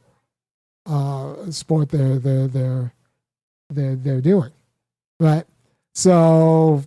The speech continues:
uh, now parents, instead of investing in college, they can invest in the youth leagues, white parents in the suburbs, and then, like, you know, the ponytail brigade can go and, uh,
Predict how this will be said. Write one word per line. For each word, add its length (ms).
uh, 340
now 180
parents, 400
instead 240
of 60
investing 380
in 100
college, 340
they 80
can 120
invest 320
in 80
the 40
youth 220
leagues, 180
white 160
parents 260
in 60
the 60
suburbs, 400
and 120
then, 140
like, 320
you 100
know, 280
the 180
ponytail 480
brigade 520
can 160
go 300
and, 140
uh, 240